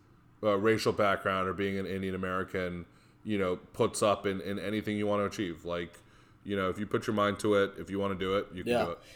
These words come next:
Speaker 2: And one of our last guests, Harsh Patel, also, like, talks about, like, we also have the comfort of failure. Like,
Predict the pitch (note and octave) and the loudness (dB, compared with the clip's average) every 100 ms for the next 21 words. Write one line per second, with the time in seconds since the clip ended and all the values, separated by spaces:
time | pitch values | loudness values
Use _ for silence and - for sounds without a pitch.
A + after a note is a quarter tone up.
0 | - - B2+ - D3 D#3 C3+ B2+ D3 D#3+ | -8 0 0 0 0 2 6 10 10 10
1 | - A2+ G#2+ C3+ A#2+ - - C#3+ B2 A2+ | 6 4 4 2 0 2 6 8 6 2
2 | A2 G#2+ D3 E3 - G#2 E2+ G2+ - C3+ | -2 -2 2 2 2 0 -2 -4 2 4
3 | B2+ B2 A2+ A#2 A2+ G#2 - - B2+ A#2+ | 4 2 0 2 0 -2 -8 -10 -4 0
4 | A2 G#2 - - C#3+ D#3 B2 G#2 - B2 | 0 -2 -6 -4 0 4 4 4 0 -2
5 | - B2 D3 G#2 F2 - - C3 A#2 | 2 6 6 6 2 -8 2 2 2